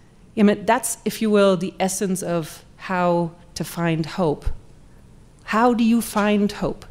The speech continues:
in that moment when you're stuck between the impossible and the unthinkable? And that's what you need to do. How do you keep going when things will, even if we do everything we possibly can, it won't be a pretty world.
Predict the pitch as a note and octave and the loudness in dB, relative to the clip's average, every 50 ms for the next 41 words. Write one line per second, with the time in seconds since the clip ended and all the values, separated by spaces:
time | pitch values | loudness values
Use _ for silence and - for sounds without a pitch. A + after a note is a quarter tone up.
0 | - - - F#3 F#3 F#3+ F#3 F3 F#3 F#3+ F#3+ F#3 - F3 F3 F3 F3 E3 D3 - | -12 -4 0 2 4 4 4 2 2 0 0 0 0 0 0 0 0 0 -2 -6
1 | - - - - - F3+ F3+ F#3+ F#3 F3+ F3 - - G#3+ G#3+ G#3 G#3 - - G3+ | -8 -14 -8 -2 0 2 2 2 2 2 0 0 2 2 0 0 0 -6 -10 -10
2 | - - - G3 F#3 F#3 F3+ F3+ F3+ F3+ E3 E3+ E3+ E3 D#3+ - - F3 E3+ - | -8 -4 -2 0 2 2 2 2 0 0 -2 -2 -4 -4 -4 -4 -4 -4 -4 -4
3 | - - E3+ E3 E3+ D#3+ D#3 E3 D#3 D#3 - - E3+ D#3+ D#3+ E3 D3+ D3+ D3 D3 | -4 -4 -2 -2 -2 -2 -2 -2 -4 -4 -4 -2 -4 -4 -4 -4 -4 -4 -4 -6
4 | - - - - - - - - - - - - - - E3+ D3+ D3+ C#3 D#3+ D3+ | -8 -14 -20 -20 -20 -20 -20 -20 -20 -20 -20 -14 -6 -2 0 2 2 2 0 0
5 | - - - E3+ D#3 - E3 D#3 D#3 D3+ C#3+ - D3+ D3 C#3+ C3+ C#3+ - F3+ G#3 | -2 -4 -6 -6 -4 -4 -4 -4 -4 -6 -6 -8 -8 -8 -8 -8 -6 -4 -4 -2
6 | A#3 C4 C#4 C4+ - - B3 G#3 - - - - F#3 F#3 G3+ E3 - - - - | 0 -2 -2 -2 -4 -4 -4 -4 -6 -6 -4 -2 0 0 0 -2 -4 -8 -16 -20
7 | - - - - - - - - - - - - F#3+ F#3 G3 F#3+ - A3+ A3+ A#3 | -20 -20 -20 -20 -20 -20 -20 -20 -20 -16 -6 0 0 2 2 2 2 2 2 2
8 | G3+ G3 G#3 G#3+ G3 - - A#3 C4 D4+ D#4 B3+ A3 - - G#3 G#3+ F#3 A3 A3 | 2 2 0 0 0 2 2 2 2 2 2 0 0 0 0 0 0 2 2 2
9 | G#3+ G#3 G#3 G3+ - - G#3 G#3+ A#3 C#4 A3+ G3+ - G#3+ G3+ G3+ G3 F#3+ G3 - | 4 4 2 0 0 0 0 0 2 0 -2 -2 -2 -2 0 0 0 -2 -2 -4
10 | F#3+ F#3+ - - - F3+ F3 - - - G#3 A3 A3 G#3+ F3 D3+ D#3+ D#3 C#3 - | -6 -6 -6 -6 -6 -6 -6 -8 -8 -4 -2 0 0 0 0 0 -2 -4 -4 -4
11 | D#3 D3 D3 D3 - E3 C#3+ C#3 C#3+ C#3 - D3+ - - - - | -4 -4 -4 -4 -6 -6 -6 -4 -4 -6 -6 -8 -10 -12 -14 -18